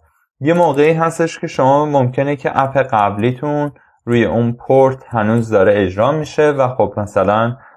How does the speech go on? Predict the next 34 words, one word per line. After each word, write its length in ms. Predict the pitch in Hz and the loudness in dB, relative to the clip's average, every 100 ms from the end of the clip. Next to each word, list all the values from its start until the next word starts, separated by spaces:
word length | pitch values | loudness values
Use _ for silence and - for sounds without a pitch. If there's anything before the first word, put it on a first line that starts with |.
| _ | _
لازم 360 | 110 101 104 113 | 2 2 2 2
دارید 280 | 117 117 120 | 2 2 0
که 100 | 117 | -6
توی 220 | - 113 | -4 -6
ترمینال 880 | - 110 92 90 87 104 123 143 131 _ _ - | 0 2 2 0 0 0 2 -2 -6 _ _ -2
برید 340 | 110 123 120 113 | 2 2 2 0
و 220 | 117 113 - | 0 -2 -2
اون 220 | 110 107 | -4 -2
اپ 320 | 113 110 - | -2 -2 0
رو 120 | 117 | 0
پیدا 420 | 113 117 92 101 120 | 0 -2 0 2 2
بکنید 380 | 139 139 131 | 0 -2 0
و 80 | 117 | 0
ببندیدش، 840 | 95 104 92 85 - - _ _ _ _ _ _ _ _ | 2 2 2 -4 -10 -20 _ _ _ _ _ _ _ _
که 60 | |
من 220 | 143 170 190 | -2 0 2
وارد 280 | 175 175 | 2 2
جزئیات 580 | 190 160 139 127 139 143 | 2 2 2 2 2 2
اون 220 | 160 156 | -4 -2
نمی‌شم. 480 | 156 131 95 - 95 | 0 0 -2 -4 -2
ولی 200 | 101 139 | 0 0
خب، 300 | 156 151 151 - - - _ _ _ _ - | 0 0 -2 -6 -20 -20 _ _ _ _ -4
اینجا 640 | 135 127 135 160 185 185 - _ _ _ _ - | 0 2 4 4 2 0 -8 _ _ _ _ -8
می‌تونید 440 | 147 156 156 151 | -6 -4 -4 0
پس 220 | 139 127 | -2 -2
به 120 | 127 | 0
راحتی، 440 | 113 107 110 110 139 | 2 2 -2 -2 0
اگر 400 | 135 135 139 131 | 2 2 0 -2
خطایی 600 | 127 113 104 120 127 127 | -4 -4 0 0 2 0
به 140 | 113 | 0
این 180 | 107 120 | 0 0
شکل 300 | 127 113 101 | -2 -6 -4
گرفتید 540 | 98 95 95 - 98 | 0 0 0 -4 -6
که 320 | - 101 90 | -2 0 0